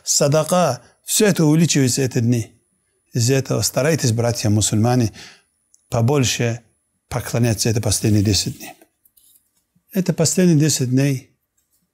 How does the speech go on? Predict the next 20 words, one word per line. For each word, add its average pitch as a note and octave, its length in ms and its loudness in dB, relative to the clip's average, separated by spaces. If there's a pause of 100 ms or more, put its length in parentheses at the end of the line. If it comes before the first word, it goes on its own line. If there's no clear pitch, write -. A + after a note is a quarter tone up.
Побольше E3+ 680 -2
поклонений, A2+ 600 -6
побольше C#3 640 -2
дуа. A2 560 -2 (720)
И D#3+ 120 0
сунна, F3 400 4
который C#3+ 380 0
большинство C3 540 0
мусульмане C3+ 560 2
оставили, B2 680 -2
который B2+ 320 -4
наши C3+ 260 0
предки C3 360 -2
всегда C3 340 -2
делали, B2 540 0 (240)
это C#3+ 240 -2
что? - 500 -6
Это C#3 160 -6
был C#3 160 -2
и'тикаф. A#2+ 760 -4